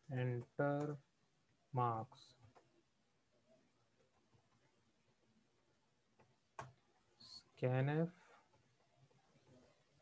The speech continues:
और यहाँ पे हम लोग दे देंगे double quotes के अंदर percent F क्योंकि float है,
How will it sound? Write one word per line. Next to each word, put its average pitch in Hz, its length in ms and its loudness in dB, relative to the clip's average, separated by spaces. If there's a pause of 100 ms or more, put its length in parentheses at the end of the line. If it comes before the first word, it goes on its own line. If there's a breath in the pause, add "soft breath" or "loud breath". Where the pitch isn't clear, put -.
(640)
और 131 340 2
यहाँ 131 220 0
पे 131 120 0
हम 131 180 4
लोग 131 140 2
दे 127 120 2
देंगे 135 280 2
double 123 260 4
quotes 131 280 0
के - 100 -4
अंदर 131 340 4 (320)
percent 143 520 -2 (160)
F 170 420 2
क्योंकि 127 280 2
float 143 440 6
है, 175 260 4